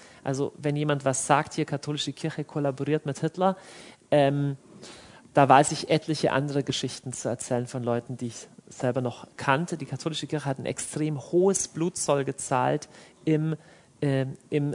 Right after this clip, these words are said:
Dritten Reich. Man kann überlegen, hätte sie sich noch klarer positionieren sollen oder wie auch immer. Da gibt's unterschiedliche Theorien.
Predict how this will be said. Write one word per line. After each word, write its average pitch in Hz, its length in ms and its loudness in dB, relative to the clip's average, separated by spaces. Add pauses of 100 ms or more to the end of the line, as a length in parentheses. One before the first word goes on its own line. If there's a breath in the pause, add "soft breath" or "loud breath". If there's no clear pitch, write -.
(140)
Dritten 151 240 -4
Reich. 139 260 4
Man 180 140 -2
kann 151 160 -2
überlegen, 143 460 2
hätte 147 320 0
sie 156 160 -6
sich 147 140 -6
noch 143 140 -4
klarer 143 260 -2
positionieren 151 760 -4
sollen 147 400 2
oder 135 220 -6
wie 139 100 -4
auch 139 120 -10
immer. 165 280 2 (340 loud breath)
Da 143 80 0
gibt's 143 200 -2
unterschiedliche 151 540 -4
Theorien. 156 520 -2